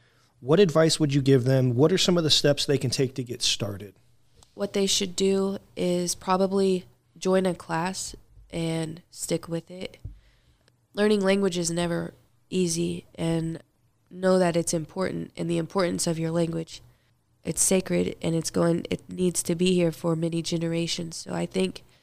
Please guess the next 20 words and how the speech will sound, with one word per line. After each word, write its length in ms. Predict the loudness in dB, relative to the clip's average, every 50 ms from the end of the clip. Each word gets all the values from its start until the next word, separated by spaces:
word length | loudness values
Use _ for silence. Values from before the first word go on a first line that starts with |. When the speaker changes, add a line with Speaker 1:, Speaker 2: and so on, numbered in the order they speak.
| _ _ _ _ _
Speaker 2:
just 280 | _ 0 0 0 0 2
telling 300 | 2 4 4 4 4 4
yourself 520 | 2 0 0 2 2 2 2 0 -2 -4 -6
that, 280 | -4 -4 -4 -4 -6 -10 _ _ _ _ _ _ _
that 180 | -2 2 2 4
it's 180 | 4 4 4
important 680 | 2 2 2 0 0 2 4 4 4 0 -4 -10 -10 -12 _ _ _ _ _ _ _ _ _ _ _ _ _ _ _ _ _ _ _ _ _
and 140 | -6 -2 0
actually 420 | 0 0 0 0 0 2 2 2
going 360 | 0 2 2 4 4 6 4 2
to 140 | 0 -6
class 560 | -6 -6 -4 -2 0 0 0 -2 -2 -4 -8 -8 -12 -20 _ _ _ _ _ _ _
and 160 | -6 -2 2
making 320 | 2 2 4 4 2 2
that 200 | 2 0 -2 0
effort, 440 | 0 0 0 -2 -4 -6 -6 -6 -6 -10 -20 _ _ _ _ _ _ _ _
I 80 | -14 -6
think 220 | -4 -4 -4 -2
that's 220 | -4 -6 -4 -4 -6
enough. 260 | -6 -6 -6 -8